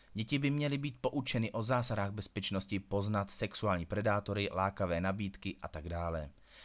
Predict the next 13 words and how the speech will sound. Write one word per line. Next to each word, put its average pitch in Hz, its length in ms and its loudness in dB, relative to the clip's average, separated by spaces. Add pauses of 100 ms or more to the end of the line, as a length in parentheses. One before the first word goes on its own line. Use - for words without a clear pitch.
(160)
Zároveň 120 340 4
mají 127 280 0
zvláště 110 400 2
dospívající 110 600 -2
tendenci 104 400 0
sdílet 104 300 0
naprosto 107 420 -2
celé 113 420 0
své 123 200 0
soukromí 107 440 -2
na 104 100 0
sociálních 104 460 -2
sítích, 95 420 -6